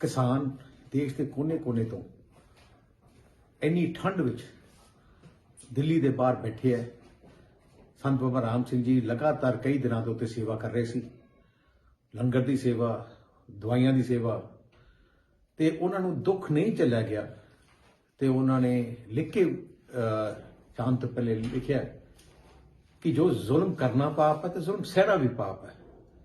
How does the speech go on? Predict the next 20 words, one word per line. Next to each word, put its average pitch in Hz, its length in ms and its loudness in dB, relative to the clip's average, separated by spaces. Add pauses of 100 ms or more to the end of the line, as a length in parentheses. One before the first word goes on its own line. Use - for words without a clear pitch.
(500)
ਤੇ 139 80 2
ਉਹਨਾਂ 139 200 2
ਨੇ 147 100 0
ਕਿਹਾ 143 320 0 (720)
ਕਿ 147 80 -4
ਮੈਂ 151 140 2
ਦੇਖਿਆ 147 360 0
ਕਿ 160 100 -2
ਬੱਚੇ, 135 680 -2 (1080)
ਬੀਬੀਆਂ, 143 760 0
ਕਿਸਾਨ 143 600 0 (540)
ਠੰਡ 240 280 0
ਦੇ 185 80 2
ਵਿੱਚ 135 160 2 (120)
ਬਾਹਰ 117 260 -4
ਬੈਠੇ - 460 -6 (140)
ਸੰਘਰਸ਼ 151 480 -2
ਕਰ - 140 -2
ਰਹੇ 107 180 -6
ਆ 107 80 -12